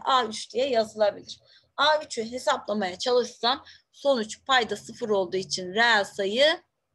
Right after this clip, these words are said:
olmaz. O yüzden bu ifadede bir dizi olmaz. Gelelim C şıkkına. Paydayı sıfır yapan değer n'in beş olması durumudur.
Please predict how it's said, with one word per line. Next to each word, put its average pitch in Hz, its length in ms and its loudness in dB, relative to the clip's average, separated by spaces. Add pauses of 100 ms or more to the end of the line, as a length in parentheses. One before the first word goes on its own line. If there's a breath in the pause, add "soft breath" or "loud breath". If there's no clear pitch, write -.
olmaz. 247 720 2 (240)
O 269 160 4
yüzden 202 520 0
bu 254 80 -2
ifadede 208 800 0 (300 soft breath)
bir 208 340 -6
dizi 247 460 -4 (240)
olmaz. 214 520 -2 (300 soft breath)
Gelelim 311 460 0
C 262 220 4
şıkkına. - 500 -6 (540 soft breath)
Paydayı 240 480 2
sıfır 233 460 -8 (400)
yapan 196 580 -2
değer 226 800 2 (760)
n'in 262 520 -2
beş 240 240 0
olması 208 480 -2
durumudur. 208 460 -6